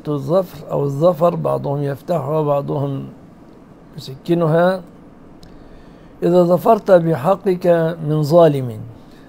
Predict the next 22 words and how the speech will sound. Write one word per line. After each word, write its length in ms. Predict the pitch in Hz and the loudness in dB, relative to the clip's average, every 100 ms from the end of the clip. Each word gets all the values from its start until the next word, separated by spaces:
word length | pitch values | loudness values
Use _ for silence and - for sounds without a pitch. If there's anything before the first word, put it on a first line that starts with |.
| - - - - - - - - - - | -20 -20 -20 -20 -20 -20 -20 -20 -20 -10
ظلمك 520 | 147 170 175 160 151 156 123 | 4 6 6 4 0 -6 -4
شخص 360 | 135 190 - 196 202 208 185 - - - - - - - | -2 -2 -2 -2 -2 -4 -10 -18 -20 -20 -20 -20 -20 0
وأخذ 400 | - 196 175 175 | 4 6 6 4
منك 360 | 170 202 190 175 | 2 0 -2 -2
مثلا 560 | 165 180 143 175 170 | -2 -2 0 2 4
مبلغا 600 | 170 160 170 180 165 156 | 2 2 0 0 0 0
من 200 | 151 151 | -2 -2
المال 680 | 151 151 151 165 180 196 180 | -2 -2 -2 2 2 0 -4
يكافئ 460 | 147 131 160 160 160 | -8 -6 -6 -6 -6
عشرة 500 | 165 165 165 170 175 | -6 -4 -6 -4 -2
آلاف، 340 | 196 170 - - - - - - - - - - - - - - - | 0 0 -4 -20 -20 -20 -20 -20 -20 -20 -20 -20 -20 -20 -20 -20 -6
فتمكنت 920 | - 156 165 170 165 - 214 233 190 | -2 4 4 4 0 2 2 2 0
من 280 | 170 165 165 | 0 0 -2
أمواله 680 | 175 151 151 151 175 180 190 | -4 0 2 2 0 -2 -2
من 240 | 165 156 | -2 -2
نحو 260 | 170 143 160 | -2 0 2
هذه 260 | 156 151 | 2 0
العشرة 560 | 160 151 165 170 - 160 | -2 -2 -2 -6 -4 -2
آلاف، 380 | 180 190 156 - | 2 2 2 -4
فلك 380 | 131 135 139 - | -12 -10 -10 -6
أن 180 | 147 143 | -6 -6
تأخذها. 920 | 143 151 165 170 160 147 165 185 196 | -8 -8 -4 -2 0 4 8 8 6